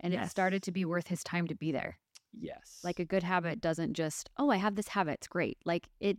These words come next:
Speaker 1: does take patience. It does take showing up on repeat
Speaker 2: Mm-hmm.
Speaker 1: before it's ingrained and becomes a part of who you are.
Speaker 2: Yeah, that's, that's phenomenal. Well, uh, we're gonna wrap this up. And I, I, the last question I always like to ask is just, how can we get a hold of you?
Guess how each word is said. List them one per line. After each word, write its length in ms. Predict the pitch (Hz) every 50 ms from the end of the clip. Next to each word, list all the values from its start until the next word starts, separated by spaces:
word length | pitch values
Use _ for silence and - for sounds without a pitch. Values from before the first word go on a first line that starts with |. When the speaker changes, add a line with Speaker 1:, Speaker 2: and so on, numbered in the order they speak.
| -
Speaker 1:
does 260 | - 196 208 247 247 -
take 220 | - - 269 233
patience. 400 | - 247 262 - - 147 - -
It 120 | 170 165
does 220 | - 180 185 190 -
take 300 | - 214 214 214 - -
showing 440 | - - - 180 175 180 180 180 175
up 140 | 175 170 -
on 160 | - 165 170
repeat 500 | 165 170 190 208 - 160 135 143 - - _ _ 196
Speaker 2:
Mm-hmm. 360 | 202 _ 196 196 185 185 185
Speaker 1:
before 340 | - 180 165 - 180 180 170
it's 140 | 170 - 170
ingrained 440 | 165 160 175 190 190 180 170 160
and 220 | 160 160 156 147 -
becomes 360 | 160 - - 165 151 147 143
a 60 | 143
part 260 | - - - 143 139
of 100 | 139 135
who 120 | - - 151
you 180 | 139 135 135 147
are. 240 | 175 190 160 165 - - _ - - _ _ - -
Speaker 2:
Yeah, 220 | - 98 87 80
that's, 260 | 85 101 - - - -
that's 260 | 123 127 127 - -
phenomenal. 520 | - - 98 90 80 80 82 85 85 85 85
Well, 320 | 95 98 98 98 104 - -
uh, 160 | 104 113 -
we're 160 | 107 127 139 151
gonna 140 | 151 139
wrap 220 | 127 131 127 - -
this 200 | 127 113 - -
up. 240 | 120 117 - - 113
And 100 | 110 107
I, 80 | 104 104
I, 180 | - 104 110 - -
the 100 | - 113
last 240 | 120 120 123 - -
question 280 | - 120 - - 113
I 40 | 104
always 180 | 101 101 98 98
like 180 | 101 92 87
to 260 | - 101 92 90 90 -
ask 400 | 90 95 95 95 98 - - 98
is 100 | 87 -
just, 180 | - 92 -
how 220 | - - - 113 123
can 160 | - - 127
we 80 | 123 113
get 120 | 120 113
a 40 | 107
hold 200 | 110 117 117 117
of 80 | 107
you? 300 | 104 107 104 107 113 120